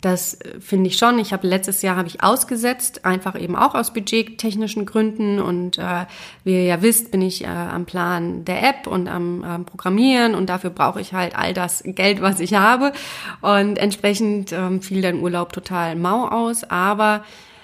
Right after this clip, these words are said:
ich habe schon gemerkt, dass das gar nicht so cool ist, ja, und dass ich vielleicht doch, ja, den ein oder anderen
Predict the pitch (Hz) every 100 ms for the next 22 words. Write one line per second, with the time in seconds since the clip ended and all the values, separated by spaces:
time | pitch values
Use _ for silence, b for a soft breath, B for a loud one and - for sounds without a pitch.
0 | B B - 190 190 185 208 220 254 247
1 | 240 240 226 - 226 208 220 233 220 233
2 | - 277 269 240 285 - - 220 202 226
3 | 208 214 220 220 226 226 214 208 214 214
4 | 202 208 - 190 180 185 196 190 185 196
5 | 190 180 190 190